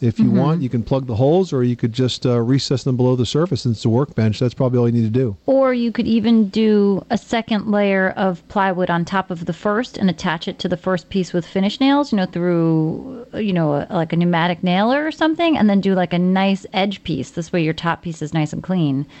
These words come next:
Speaker 2: And then you could do, like, a one by as the side to cover up both pieces.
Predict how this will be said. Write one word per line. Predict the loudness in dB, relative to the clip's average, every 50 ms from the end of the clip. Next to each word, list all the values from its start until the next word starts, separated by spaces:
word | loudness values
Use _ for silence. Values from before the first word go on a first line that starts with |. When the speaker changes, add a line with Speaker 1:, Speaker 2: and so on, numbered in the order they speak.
| -12 -4 0
Speaker 2:
And | 2 2
then | 4 4 2
you | 0
could | 0 -2 -2 0
do, | 0 2 2 2 2
like, | 2 2 0 0 -2
a | -2
one | 0 0 0 0 0
by | 0 0 0 -2
as | -2 -6 -6
the | -10 -10
side | -6 -2 -2 0 0 -2 -4 -6 -10 -12
to | -12
cover | -8 -6 -4 -2 -2 -2
up | -2 -2
both | -2 -4 -4 -4 -6
pieces. | -8 -8 -6 -6 -6 -8 -10 -10 -12 -18